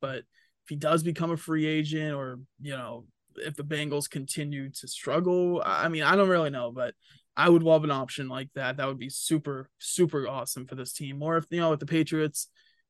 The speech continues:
are in a position to draft somebody in this class, you know, maybe take somebody or take a swing there and gr-, draft somebody. I know it's not been very good, um, in terms of drafting first round <laughs> wide receivers for the Patriots, but, you know, hopefully, you know, one of those guys can kinda hit.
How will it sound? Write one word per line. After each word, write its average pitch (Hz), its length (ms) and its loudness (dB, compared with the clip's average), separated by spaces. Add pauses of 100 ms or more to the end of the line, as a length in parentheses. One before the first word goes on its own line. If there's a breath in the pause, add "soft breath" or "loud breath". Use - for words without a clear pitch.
(160)
are 170 80 6
in 170 80 4
a 160 40 0
position 156 400 0
to 147 40 -2
draft 147 340 2
somebody 156 360 0
in 151 100 -4
this 143 140 -8
class, 156 680 0 (180)
you 151 140 -4
know, 131 80 -6
maybe 135 240 -4
take 147 240 -6
somebody 147 400 -2
or 143 60 -8
take 156 180 -4
a 151 40 -4
swing 151 340 -4
there 147 240 0
and 151 100 -4
gr-, 151 140 -4
draft 151 280 2
somebody. 156 320 -2
I 131 60 -8
know 139 260 -6
it's 143 160 -6
not 143 200 -4
been 147 120 -8
very 139 280 -6
good, 151 360 2 (440 soft breath)
um, 165 460 2 (140)
in 170 140 0
terms 170 260 -2
of 165 80 -4
drafting 165 380 0
first 165 300 0
round 165 200 2
<laughs> 160 40 2
wide 175 180 6
receivers 170 500 2
for - 100 -14
the 170 80 -6
Patriots, 170 520 2
but, 139 320 2 (640)
you 135 180 -6
know, 135 200 0
hopefully, 160 520 4
you 147 120 -2
know, 143 80 -2
one 143 240 -4
of 139 100 -4
those 131 200 -8
guys 135 280 -4
can 135 140 -10
kinda 123 320 -6
hit. 120 240 -8